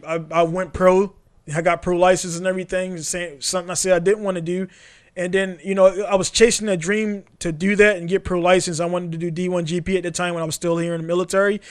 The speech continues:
but that didn't kinda really work out, um, as well as I wanted it to because, um, again, like I said before, I was driving the car daily and blah, blah, blah.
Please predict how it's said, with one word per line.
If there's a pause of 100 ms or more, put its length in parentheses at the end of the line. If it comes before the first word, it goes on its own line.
(240)
but
that
didn't
kinda
really
work
out, (160)
um,
as
well
as
I
wanted
it
to
because, (880)
um,
again,
like
I
said
before, (360)
I
was
driving
the
car
daily
and
blah,
blah,
blah.